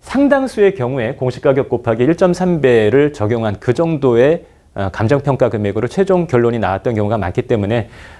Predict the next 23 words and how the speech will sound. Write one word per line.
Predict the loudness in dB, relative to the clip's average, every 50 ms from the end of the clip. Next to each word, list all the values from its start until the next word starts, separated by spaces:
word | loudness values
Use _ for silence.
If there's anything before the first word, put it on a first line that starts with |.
| -18 -8
어, | -2 -2 -2 0 0
본격적인 | 0 0 2 0 0 2 0 0 0 0
재개발 | 0 0 2 2 2 0
추진 | 0 -2 -4 -2 -2 0
이전에 | -2 0 0 0 0 0 -2 -4 -6
탁상 | -8 -10 -4 -2 -2 0 2
감정을 | 2 0 0 0 -2 -2 -2 -2 -2 -2
할 | -2 -4 -2
때에는 | 0 2 2 2 2 0 -2 -4 -6 -4
이 | 0 0 0 2
기준을 | 0 0 0 0 0 -2 0
적용해서 | 0 -2 0 2 0 0 0 0
평가를 | -2 -2 -2 0 2 2 2 4 2 0 -2 -8 -18 _ _ 0
해보셔도 | 0 2 2 0 0 -2 0 0 0 -2 -2 -6 -14
충분하겠습니다. | -10 -4 -2 0 2 2 2 4 2 2 0 0 -4 -8 -10 -10 -12 -12 -16 -20 -20 -20 -20 -20 -20 -20 -20 -20 -2 0
이렇게 | 2 2 2 2
평가를 | 2 2 2 2 2 4 4
해봤을 | 4 2 2 2 0 -2 0 2
때는, | 2 2 4 2 2 2 0 -6 -12 _ _ _ _ _
어, | -8 -4 -2 0 0 0
이억 | 0 2 4 4 4 4 0
천사백만 | -2 -2 -2 -2 -2 -4 -6 -6 -2 2 2 2 2 2 2 2 2 4
원으로, | 2 2 2 0 0 0 0 0 -2 -4 -8